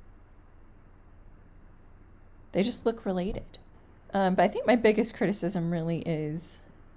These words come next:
especially here's the silver pea scent. And just looking at it from far away, so here's, here's the sketching of it. So let me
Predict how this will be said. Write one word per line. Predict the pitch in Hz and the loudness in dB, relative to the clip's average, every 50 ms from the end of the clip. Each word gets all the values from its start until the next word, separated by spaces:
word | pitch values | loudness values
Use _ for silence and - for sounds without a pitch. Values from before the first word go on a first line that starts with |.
| - - - - - - - - - - - - - - - - - - - - - - - - - - | -20 -20 -20 -20 -20 -20 -20 -20 -20 -20 -20 -20 -20 -20 -20 -20 -20 -20 -20 -20 -20 -20 -20 -20 -20 -18
especially | - - - - - 170 160 156 147 147 - - - | -10 -6 -6 -4 -2 -2 -2 -2 -2 -6 -8 -10 -8
here's | 190 180 156 160 - | -4 -2 -2 -2 -2
the | 170 | -2
silver | - - 160 156 143 156 | -2 -2 -2 -2 -2 -4
pea | 160 - - 147 143 | -6 -6 -6 -8 -6
scent. | - - 156 151 147 139 - - - - - - - - - - - - - - - - - - - - - - - - - - - - - - - - - - - - - - - - - - | -4 -4 -2 -2 -2 -4 -6 -8 -12 -14 -14 -16 -20 -20 -20 -20 -20 -20 -20 -20 -20 -20 -20 -20 -20 -20 -20 -20 -20 -20 -20 -20 -20 -20 -20 -20 -20 -20 -20 -20 -20 -20 -20 -20 -20 -14 -4 0
And | 196 214 | 0 2
just | - 214 - | 2 2 0
looking | 285 294 - 302 254 226 | 0 0 2 2 2 4
at | 214 | 4
it | 175 151 - - | 4 2 0 0
from | - 180 170 170 165 165 165 190 - - - - - - - - - - - - - - - - - - - - - - - - - - - | -2 0 0 0 0 -2 -2 -4 -6 -10 -20 -20 -20 -20 -20 -20 -20 -20 -20 -20 -20 -20 -20 -20 -20 -20 -20 -20 -20 -20 -20 -20 -14 -4 0
far | 196 185 175 | 2 4 4
away, | 165 160 151 151 156 208 | 4 4 2 0 0 -2
so | - - 196 | -4 -4 -4
here's, | 185 160 160 185 | -4 -4 -6 -4
here's | - 202 165 170 - | -4 -4 -4 -4 -4
the | - 180 | -6 -6
sketching | - - - 147 - - - 151 - - | -6 -4 -2 -2 -2 -2 -4 -6 -6 -4
of | 151 147 139 | -6 -4 -2
it. | 139 139 143 - - - - - - - - - - - - - - - - - - - | -2 -2 -4 -4 -8 -14 -20 -20 -20 -20 -20 -20 -20 -20 -20 -20 -20 -20 -20 -20 -20 -20
So | - - | -20 -20
let | - - | -18 -18
me | - | -18